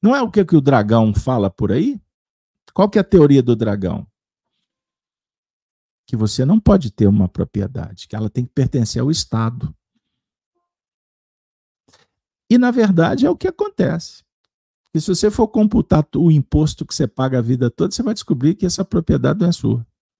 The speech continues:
Então, o dragão tomou o poder. <laughs> Já viu esse tanto de taxa que você paga?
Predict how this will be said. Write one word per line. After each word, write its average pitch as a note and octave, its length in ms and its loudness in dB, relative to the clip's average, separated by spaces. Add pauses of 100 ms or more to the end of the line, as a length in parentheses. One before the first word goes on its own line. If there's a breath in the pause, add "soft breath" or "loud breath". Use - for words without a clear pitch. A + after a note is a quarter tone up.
(1400)
Então, B2+ 300 2
o C#3+ 60 6
dragão C#3+ 400 2
tomou G3 320 2
o D#3+ 40 0
poder. B2+ 460 -4 (340)
<laughs> - 2250 -10
Já E3+ 120 2
viu D#3 100 4
esse E3+ 120 2
tanto D3 160 0
de C3 100 4
taxa B2+ 420 0
que - 100 -18
você A2+ 140 -2
paga? G3 520 -6